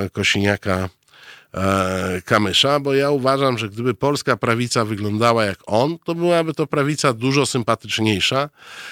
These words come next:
a, od prawicy Jarosława Kaczyńskiego. Co nie oznacza, że przestałaby być prawicą. Bo trzecia rzecz, która mnie śmieszy, a, to przy podnieceniu tego typu informacją,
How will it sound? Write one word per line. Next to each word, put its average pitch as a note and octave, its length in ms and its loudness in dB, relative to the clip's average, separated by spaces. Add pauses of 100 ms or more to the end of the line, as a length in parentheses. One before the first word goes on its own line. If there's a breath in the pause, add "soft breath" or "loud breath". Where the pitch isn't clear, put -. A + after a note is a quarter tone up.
(160 loud breath)
a, A#2+ 320 6
od A#2+ 300 0
prawicy A2+ 560 0
Jarosława G#2 560 2
Kaczyńskiego. - 680 -4 (1160 loud breath)
Co B2+ 440 2
nie B2+ 200 4
oznacza, A#2+ 600 0
że A#2 120 -2
przestałaby G#2 720 -4
być F2 220 -6
prawicą. C#3 640 -2 (220)
Bo D#2+ 220 -10
trzecia E3 440 4
rzecz, G#2 220 -4
która F#2+ 260 -6
mnie F2+ 120 -6
śmieszy, A#2 540 -2 (720 loud breath)
a, G2+ 340 4 (100)
to G2+ 140 -2 (400)
przy - 180 2
podnieceniu B2 760 4
tego G2 300 -8
typu - 280 -10
informacją, G2 840 -4